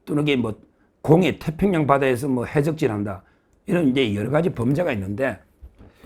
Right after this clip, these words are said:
여기에 대원칙은 속지, 네 가지가 있어요.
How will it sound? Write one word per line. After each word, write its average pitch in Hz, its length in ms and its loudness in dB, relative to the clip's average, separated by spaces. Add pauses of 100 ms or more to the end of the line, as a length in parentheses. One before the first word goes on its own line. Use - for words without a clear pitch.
(220)
여기에 156 360 4
대원칙은 175 680 4
속지, - 760 0
네 123 200 6
가지가 185 280 4
있어요. 107 520 -2